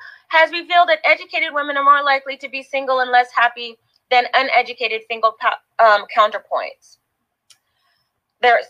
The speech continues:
si-, uh, single co-, uh, sorry, single counterparts. Hmm. So does this mean that we should all chuck getting an education?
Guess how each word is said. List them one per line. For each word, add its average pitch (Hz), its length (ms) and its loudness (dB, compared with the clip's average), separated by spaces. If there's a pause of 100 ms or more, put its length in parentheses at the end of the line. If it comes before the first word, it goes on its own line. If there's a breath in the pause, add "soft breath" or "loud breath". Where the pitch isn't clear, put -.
(120)
si-, - 240 -14
uh, 220 160 4
single 220 260 -6 (100)
co-, 233 60 -4
uh, 180 500 4
sorry, 160 320 2 (140)
single 226 440 0
counterparts. 190 2250 -2 (320)
Hmm. 220 520 -10 (720)
So 254 200 -2
does 240 220 -2
this 339 300 -6
mean 330 680 -6 (640)
that 247 140 4
we 294 100 -4
should 285 240 -4
all 277 400 6
chuck 277 300 -4 (120)
getting 262 240 -2
an 254 80 -4
education? 240 800 -6